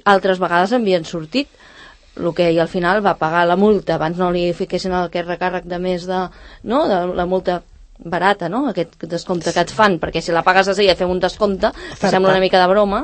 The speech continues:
Speaker 1: això
Speaker 2: Oferta,
Speaker 1: també.
Speaker 2: és una oferta.
Speaker 1: Sí, eh, perquè és que si no se li passava el, el termini i no va aconseguir... o sigui, que ella diu delatar-me a mi, que la que va fer un <laughs> excés de velocitat,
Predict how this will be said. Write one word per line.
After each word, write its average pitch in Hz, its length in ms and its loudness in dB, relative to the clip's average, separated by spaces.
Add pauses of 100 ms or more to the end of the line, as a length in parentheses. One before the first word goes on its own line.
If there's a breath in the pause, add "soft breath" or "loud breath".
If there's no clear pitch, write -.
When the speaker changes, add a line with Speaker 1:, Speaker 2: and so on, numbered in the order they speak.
(100)
Speaker 1:
això 190 160 -8
Speaker 2:
Oferta, 196 240 -2
Speaker 1:
també. 214 380 -6
Speaker 2:
és - 100 -10
una 175 140 -2
oferta. 165 420 -4
Speaker 1:
Sí, 196 240 -2
eh, 190 960 4
perquè 185 240 -4
és - 80 -14
que 190 80 -4
si 190 120 -4
no 175 120 -6
se 202 80 -6
li 220 140 0
passava 180 420 -2 (140)
el, 175 180 -4
el 180 100 -2
termini 185 540 0 (480)
i 180 160 -8
no 165 80 -8
va 160 140 -4
aconseguir... 196 560 -4 (440)
o - 80 -20
sigui, 160 320 -10
que 160 160 -10
ella 165 160 -6
diu 170 160 -4
delatar-me 185 540 -2
a - 20 -6
mi, 180 160 -6
que 202 160 -6
la 156 140 -4 (100)
que 156 140 -8 (340)
va 175 160 -4
fer 185 160 -4
un 185 220 -2 (140)
<laughs> - 200 -4
excés 196 240 0
de 190 80 2
velocitat, 190 560 2